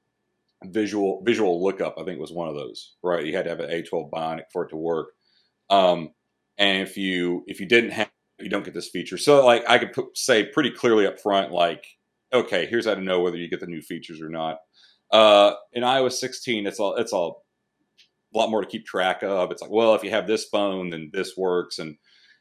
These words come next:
you know, and, and a lot, and this is actually probably a good thing because it means if you have an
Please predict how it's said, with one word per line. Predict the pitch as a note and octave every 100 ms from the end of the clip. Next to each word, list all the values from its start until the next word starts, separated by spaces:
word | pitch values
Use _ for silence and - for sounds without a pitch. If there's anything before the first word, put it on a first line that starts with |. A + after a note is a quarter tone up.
| _
you | G#2
know, | G2+ F2+
and, | - A2+ G#2+ F#2+ _ _ -
and | C3
a |
lot, | D3+ -
and | B2+ C#3+
this | -
is | C#3+
actually | C#3+ C#3+ C#3 G#2+ F#2+ - _
probably | D#3 B2
a | E2+ D2
good | G#2 A#2 A#2+
thing | C#3 C#3+
because | B2 - F#2+
it | G2
means | G2+ F#2+ F2+ -
if | F#2
you | G2+
have |
an | F2+